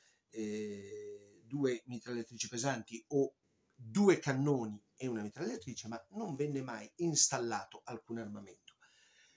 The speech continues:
Perché, eh, praticamente, cioè, tenete presente una cosa, nel novembre millenovecentoquaranta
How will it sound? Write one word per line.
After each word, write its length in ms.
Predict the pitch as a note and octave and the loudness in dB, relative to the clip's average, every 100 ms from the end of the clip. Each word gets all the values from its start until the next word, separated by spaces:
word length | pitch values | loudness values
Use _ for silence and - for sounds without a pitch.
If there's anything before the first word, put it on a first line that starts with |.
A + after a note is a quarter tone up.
| _ _ | _ _
Perché, 560 | C4+ C4+ - G3 C#3+ - | 8 8 8 8 8 8
eh, 340 | D3 D3 C#3+ | 12 12 12
praticamente, 840 | D#3 F3 F3 F3+ C#3+ A#2 A#2+ A#2 - | 8 2 4 4 4 2 0 -2 2
cioè, 220 | D3 D3 | 0 4
tenete 300 | F3 G3+ G3+ | 4 4 4
presente 320 | E3+ D#3 D3+ | 4 4 2
una 160 | C#3 - | 0 -2
cosa, 340 | A2 G2+ A#2 | -4 -4 -4
nel 380 | D3+ F3+ D#3 C3 - | 2 6 6 4 0
novembre 800 | F3 G#3 D3+ B2 A2 G#2+ A2 - | 4 6 4 2 -2 -6 -8 -4
millenovecentoquaranta 1600 | D3 G#3 F3+ C3+ A#2+ A2+ - D#3+ C#3 A2+ G#2+ G#2+ A2+ A#2 D#3 | 0 2 2 0 0 -4 0 0 -2 -6 -8 -8 -8 -4 -4